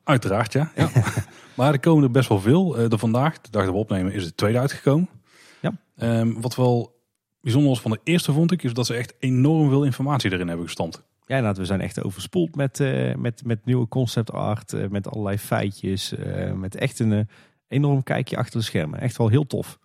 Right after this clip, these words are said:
Speaker 1: Ja, er zat ook een begeleidend blogbericht bij en daarin kon je dus ook die concept art downloaden in hoge kwaliteit.
Speaker 2: Ja, hadden ze netjes gedaan.
Speaker 1: Nou, er zijn nu dus al twee afleveringen uitgebracht. In totaal komen er twee per maand.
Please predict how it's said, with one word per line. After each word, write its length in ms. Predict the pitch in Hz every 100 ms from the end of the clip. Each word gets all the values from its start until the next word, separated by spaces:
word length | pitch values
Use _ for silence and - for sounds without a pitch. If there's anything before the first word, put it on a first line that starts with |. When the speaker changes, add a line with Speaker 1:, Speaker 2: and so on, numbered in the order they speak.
| -
Speaker 1:
Ja, 80 |
er 60 | 107
zat 120 | 98
ook 100 | 113
een 100 | 113
begeleidend 440 | 107 104 104 101 92
blogbericht 480 | 127 127 131 127
bij 280 | 123 127 135
en 100 | 110
daarin 300 | 98 98 95
kon 140 | 92 92
je 40 |
dus 80 | 92
ook 120 | 104
die 80 | 107
concept 300 | - 117 113
art 160 | 110 104
downloaden 400 | 104 104 104 107
in 140 | 113
hoge 240 | 92 110 104
kwaliteit. 500 | 95 90 110 139 - -
Speaker 2:
Ja, 100 | 160 190
hadden 180 | - 123
ze 80 | 101
netjes 280 | 107 104 110
gedaan. 300 | - 90 156
Speaker 1:
Nou, 180 | - 135 - _ _ _ - _ _ -
er 120 | 104
zijn 120 | 107
nu 60 | 147
dus 120 | 139
al 120 | 117
twee 200 | 113 123
afleveringen 520 | 123 117 107 101 90
uitgebracht. 640 | 92 - 143 135 180 - -
In 120 | 113
totaal 340 | 107 107 110 104
komen 220 | 107 101
er 100 | 92
twee 200 | - 165
per 140 | -
maand. 460 | 98 107 180 - -